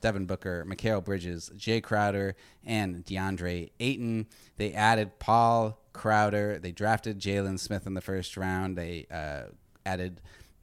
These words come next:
uh, Pistons cast off Langston Galloway, Damian Jones. Uh, Nader was in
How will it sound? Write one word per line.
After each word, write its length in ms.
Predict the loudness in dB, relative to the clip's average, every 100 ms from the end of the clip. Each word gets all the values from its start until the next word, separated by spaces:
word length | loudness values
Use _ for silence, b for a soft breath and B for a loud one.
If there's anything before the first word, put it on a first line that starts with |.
| _ _ _ -6
uh, 200 | -6 -6 -10 -4
Pistons 480 | -4 -2 0 0 -2
cast 340 | 2 2 4
off 260 | 4 4 2 -2
Langston 560 | 0 0 0 -2 -2 0
Galloway, 460 | 2 2 2 0
Damian 460 | -2 0 2 2 0
Jones. 600 | -2 -2 0 -2 -4 -8 B B B
Uh, 260 | -6 -4 -2
Nader 380 | 2 4 4 2
was 200 | 0 -4
in 280 | -4 -2